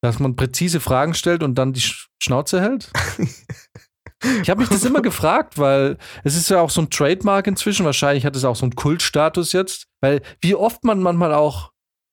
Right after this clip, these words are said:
Speaker 1: also das passiert hier bei uns im Podcast wahrscheinlich häufiger, aber wie oft man dann vorm Fernseher sitzt und jemand redet und man denkt sich so, „Ach ja, so guter Punkt“,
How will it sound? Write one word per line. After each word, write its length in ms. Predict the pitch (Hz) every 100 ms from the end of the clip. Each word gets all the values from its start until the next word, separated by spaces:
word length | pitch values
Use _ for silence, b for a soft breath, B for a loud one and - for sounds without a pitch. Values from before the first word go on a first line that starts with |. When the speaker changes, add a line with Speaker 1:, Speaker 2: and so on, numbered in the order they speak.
| _
Speaker 1:
also 160 | 139 120
das 140 | 117
passiert 340 | - 120 143 127
hier 140 | 151
bei 80 | 147
uns 140 | 135
im 80 | 135
Podcast 360 | 135 135 131 120
wahrscheinlich 300 | 113 120 110
häufiger, 400 | 147 170 170 139
aber 220 | 127 135
wie 60 | 160
oft 200 | 190 190
man 100 | 156
dann 200 | 143 131
vorm 180 | 131
Fernseher 460 | 123 139 180 185 131
sitzt 400 | 107 123 - -
und 120 | 123
jemand 320 | 127 135 127
redet 380 | 123 160 170 147
und 140 | 135 120
man 240 | 120 117
denkt 240 | 131 131
sich 120 | - 117
so, 160 | 120
„Ach 200 | 123 -
ja, 100 | 131
so 120 | 113
guter 220 | 127 135 127
Punkt“, 400 | 160 190 196